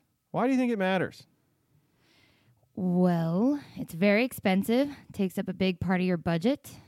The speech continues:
Speaker 2: and also it's a item that you don't typically replace often.
Speaker 1: Right. And a lot of people, we think, have a lot of anxiety when it comes to making selections about a new home.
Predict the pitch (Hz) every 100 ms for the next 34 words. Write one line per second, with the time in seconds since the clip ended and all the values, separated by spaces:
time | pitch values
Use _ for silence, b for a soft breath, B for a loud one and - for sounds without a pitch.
0 | b b _ _ 185 175 170 170 170 165
1 | 165 165 - - _ _ _ _ _ -
2 | 196 - 185 185 180 160 _ _ _ _
3 | - 175 180 170 165 160 160 - 180 175
4 | 175 165 170 - 175 175 - 165 151 160
5 | - 156 - 110 - - 107 160 _ _
6 | 131 123 95 _ b b b b b 151
7 | 151 151 165 185 208 - 190 147 131 139
8 | 156 131 147 190 - 135 139 - _ _
9 | _ _ 147 151 151 151 180 170 147 120
10 | 131 139 123 113 117 - 131 117 120 123
11 | 147 190 165 - 151 127 127 120 101 101
12 | 104 107 - - 98 104 110 104 98 82